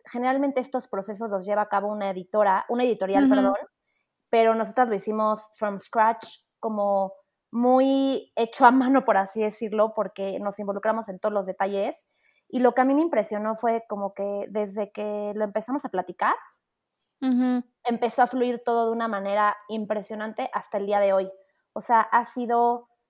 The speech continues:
Speaker 1: un fluir de emociones, ideas, personas. Ha llegado a nosotros lo que tiene que llegar en su momento y este podcast es un ejemplo de ello.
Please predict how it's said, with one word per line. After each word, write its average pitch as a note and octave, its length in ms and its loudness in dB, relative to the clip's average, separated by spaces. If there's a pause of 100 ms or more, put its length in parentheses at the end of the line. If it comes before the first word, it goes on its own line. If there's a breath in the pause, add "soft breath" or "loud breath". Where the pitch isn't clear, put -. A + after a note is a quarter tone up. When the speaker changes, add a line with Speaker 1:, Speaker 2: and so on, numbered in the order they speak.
(180)
Speaker 1:
un B3+ 200 2
fluir C4 680 2
de A#3 440 0 (140)
emociones, A3 800 -4
ideas, G#3 720 2 (280)
personas. A3 880 0 (200)
Ha A#3+ 100 4
llegado B3 360 4
a - 20 0
nosotros G#3+ 480 -6
lo G3 80 -4
que G3 100 -12
tiene G#3+ 240 -8
que G3+ 120 -8
llegar G3+ 240 -2
en G#3 140 -4
su G3 120 -12
momento G3+ 560 -4
y G3 140 -6
este - 220 -10
podcast G#3 500 -6
es G#3 200 -10
un G3+ 100 -8
ejemplo G3 360 -6
de G3 80 -6
ello. F#3 200 -14